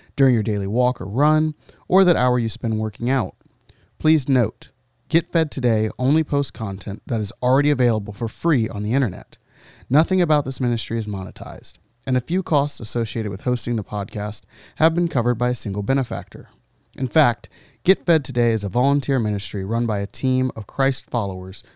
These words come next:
who love God's Word, enjoy good Bible teaching, and genuinely want to make it as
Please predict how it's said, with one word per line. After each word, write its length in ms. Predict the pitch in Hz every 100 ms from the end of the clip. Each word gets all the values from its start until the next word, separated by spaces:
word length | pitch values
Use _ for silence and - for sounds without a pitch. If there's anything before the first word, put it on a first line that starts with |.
| _
who 100 | 123
love 280 | 117 139 147
God's 280 | 151 156 131
Word, 380 | 113 110 107 107 _ - -
enjoy 300 | 107 120 101
good 260 | 139 147
Bible 300 | 139 117 104
teaching, 480 | - 101 - 98 95 - - -
and 140 | - 113
genuinely 420 | 135 202 190 165
want 260 | 139 131 -
to 60 |
make 200 | 123 117
it 100 | 120
as 160 | 107 95